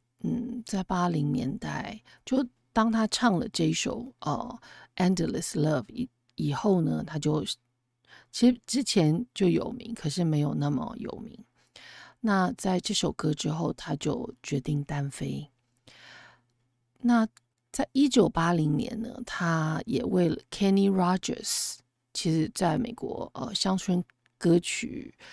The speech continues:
也是很有名的一个歌手，他，呃，制作了一首歌《Lady》。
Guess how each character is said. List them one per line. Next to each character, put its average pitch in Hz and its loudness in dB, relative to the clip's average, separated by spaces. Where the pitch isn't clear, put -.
也 143 -2
是 170 0
很 151 2
有 156 4
名 - -6
的 - -6
一 - -6
个 165 -8
歌 156 -4
手， - -8
他， 165 0
呃， - -10
制 190 2
作 165 2
了 - -6
一 175 0
首 - -2
歌 151 2
《Lady》。 170 0